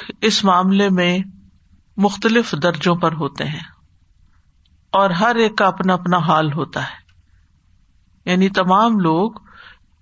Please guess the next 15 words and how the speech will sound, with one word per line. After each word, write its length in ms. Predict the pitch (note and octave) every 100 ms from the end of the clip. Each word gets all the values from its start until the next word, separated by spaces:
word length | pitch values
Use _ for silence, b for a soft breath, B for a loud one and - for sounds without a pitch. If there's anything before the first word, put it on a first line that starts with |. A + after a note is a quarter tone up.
| -
ایک 320 | A3 B3+ -
طرح 200 | G#3 G3
کی 160 | F#3+ F#3+
خواہشات 540 | F3 D#3+ - E3 E3
نہیں 200 | E3+ A3
رکھتے، 420 | G#3+ - - G#3 E4 _ _ _ b b b
مختلف 520 | A3+ B3+ - C#4+ C#4 -
طرح 200 | F3+ D#3
کے 140 | E3
ہوتے 300 | D#3 B2+ A#2+
ہیں۔ 140 | C3+ - _ _ _ _ _ B B B B B B -
فمن 500 | B3+ B3+ D4 E4 E4 -
متمن 760 | G3+ A3 G#3+ G3 G#3 C4 B3 A#3 D#4 E4 -
للقدرۃ 840 | F#3+ G3 - B3+ B3 C4 C4+ C4+ C4+
والسلطان 760 | A3 F3+ - F3 D#3+ F3 D3